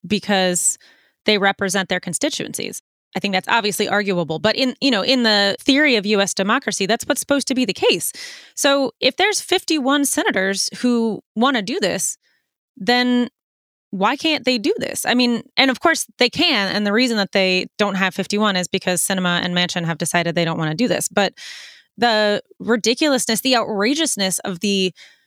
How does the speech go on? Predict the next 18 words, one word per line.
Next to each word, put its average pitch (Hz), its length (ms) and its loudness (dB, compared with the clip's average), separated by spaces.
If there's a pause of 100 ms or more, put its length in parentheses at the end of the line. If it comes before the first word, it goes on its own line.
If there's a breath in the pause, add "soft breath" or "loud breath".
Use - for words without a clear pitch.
rule 208 640 2
that 185 300 0 (220)
each 262 280 0
party, 277 520 2
every 269 480 2
time 277 360 0
the 226 100 2
Senate 240 420 0 (220)
is 220 180 0
newly 240 280 4
formed 277 360 2
every 196 180 0
six - 280 -4
years, 196 240 0
that 208 140 0 (120)
the 220 140 2
Senate 247 380 0
itself - 640 0